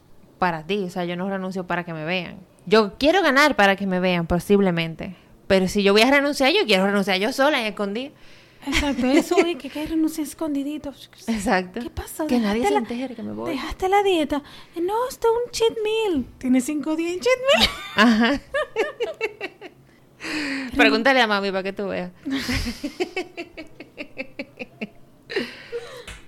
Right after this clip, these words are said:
Speaker 2: Renunciaste. No, yo no he renunciado. O renunciaste a ese trabajo tan bueno, no.
Speaker 1: Ay, no. Y la otra.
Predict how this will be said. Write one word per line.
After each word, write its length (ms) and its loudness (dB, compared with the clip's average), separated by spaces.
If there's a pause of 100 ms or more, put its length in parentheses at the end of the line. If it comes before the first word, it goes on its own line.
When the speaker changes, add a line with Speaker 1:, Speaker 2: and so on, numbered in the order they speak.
(320)
Speaker 2:
Renunciaste. 1000 -4
No, 320 -2
yo 120 -8
no 80 -6
he 40 -8
renunciado. 880 -14
O 80 -8
renunciaste 420 -8
a 40 -16
ese 100 -8
trabajo 300 -4
tan 200 -10
bueno, 280 -14
no. 200 -10 (180)
Speaker 1:
Ay, 380 -6
no. 540 -10 (320)
Y 300 0
la 180 -2
otra. 280 -8